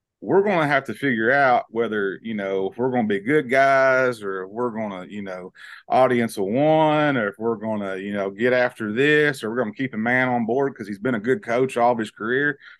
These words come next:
or if we're gonna come here and win championships and actually compete in March.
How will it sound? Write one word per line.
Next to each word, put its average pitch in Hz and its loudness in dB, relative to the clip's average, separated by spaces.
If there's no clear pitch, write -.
or 165 2
if 160 -2
we're 196 -2
gonna 165 0
come 147 -4
here 135 0
and 123 -2
win 117 -2
championships 98 -4
and 90 -6
actually 117 -2
compete 98 -4
in 90 -18
March. 90 -8